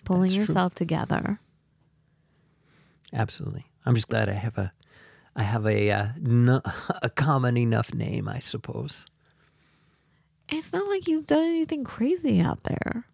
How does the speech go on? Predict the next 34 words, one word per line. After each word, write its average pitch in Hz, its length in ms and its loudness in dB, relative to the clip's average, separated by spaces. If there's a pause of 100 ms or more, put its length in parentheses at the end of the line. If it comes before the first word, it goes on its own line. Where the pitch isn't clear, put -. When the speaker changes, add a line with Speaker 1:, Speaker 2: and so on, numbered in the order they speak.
(380)
Speaker 2:
Still. 123 720 2 (920)
Speaker 1:
Like 247 180 2
I 226 80 4
said, 185 400 -2 (560)
you 240 160 6
can 254 220 2
look 262 160 0
at 254 160 4
it 240 100 4
in 220 100 2
a 208 120 4
techie 185 480 0
way. 170 560 -2
You 202 140 -4
Speaker 2:
Yes. 202 120 6
Speaker 1:
can 196 80 6
also 202 220 4
look 190 240 4
at 170 180 2
it 175 80 2
in 175 160 0
a 175 80 0
caveman 160 640 -2
way. 151 320 -4 (280)
It's 214 200 2
the 226 80 2
Speaker 2:
Yes. 208 80 0
Speaker 1:
same 208 440 -2
story, 202 540 4
Matt. 151 400 0
Speaker 2:
What 139 160 4
I'm 135 120 4
saying, 139 320 4
though, 110 240 4